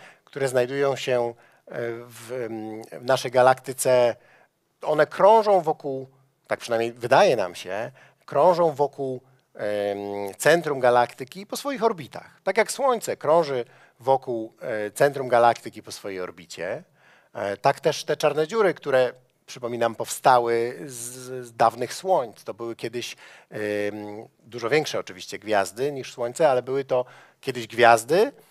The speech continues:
e, które wybuchły jako supernowa i one z-, najczęściej, tak rozumiemy przynajmniej, zostają w tych samych miejscach i one okrążają sobie, e, galaktykę razem z innymi gwiazdami. Mhm.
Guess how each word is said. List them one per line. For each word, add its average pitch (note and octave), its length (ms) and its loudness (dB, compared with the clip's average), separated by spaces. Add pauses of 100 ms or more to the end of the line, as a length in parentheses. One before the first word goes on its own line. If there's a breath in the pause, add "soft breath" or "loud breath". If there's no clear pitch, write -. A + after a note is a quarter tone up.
(320 soft breath)
e, G#2+ 240 -4
które A#2+ 220 -6
wybuchły A#2 320 -6
jako A2 160 -8
supernowa A#2+ 460 -4
i C4+ 100 -8
one C#4+ 200 -4
z-, A3+ 100 -18 (300)
najczęściej, B2 760 2 (160)
tak - 160 -8
rozumiemy G#2 400 -8
przynajmniej, E2+ 380 -18
zostają C#3+ 520 4
w - 40 -20
tych A2 120 -12
samych A2 280 -6
miejscach G2+ 500 -6 (400 soft breath)
i A#3+ 40 -4
one A3 120 0
okrążają A#2+ 640 2
sobie, G2+ 380 -6 (400 soft breath)
e, F2+ 680 -4
galaktykę F#2 760 -2 (680 soft breath)
razem C3 360 6
z A2+ 80 -6
innymi A2+ 320 -4
gwiazdami. - 460 -4 (3250)
Mhm. A2 260 -18